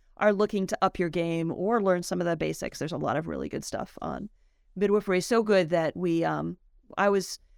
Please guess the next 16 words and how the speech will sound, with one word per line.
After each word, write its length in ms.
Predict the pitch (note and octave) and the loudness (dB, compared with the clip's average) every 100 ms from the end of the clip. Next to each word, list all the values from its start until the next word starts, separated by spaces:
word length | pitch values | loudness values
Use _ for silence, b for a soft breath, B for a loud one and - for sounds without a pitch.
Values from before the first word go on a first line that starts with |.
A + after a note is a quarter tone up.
| _ - | _ 0
trying 220 | F#4 F#4+ | 4 4
to 60 | |
build 220 | A#3 A#3+ G#3+ | 4 2 2
this 140 | G3+ | 0
breeder 300 | - F#3+ F#3+ | 0 0 0
curriculum 560 | - G3+ G#3+ G#3 G3+ G3+ | 0 -4 -2 0 0 -2
for 220 | - F#3+ | 0 0
the 140 | F#3+ | 2
F 120 | F#3 - | -2 -2
D 120 | G3 | -4
C 480 | - F#3+ G3+ G3+ - _ | 0 0 0 -4 -10 _
and 460 | F3+ F3 E3 E3 D#3+ | -4 -2 0 -2 -2
eventually 720 | F3 E3+ E3+ E3 E3 E3 D#3+ - | -2 -2 -2 -4 -4 -4 -6 -8
just 280 | E3 D#3+ | -8 -8
said 320 | - D3 D3 - | 0 0 0 -2
that 240 | - - | -4 -4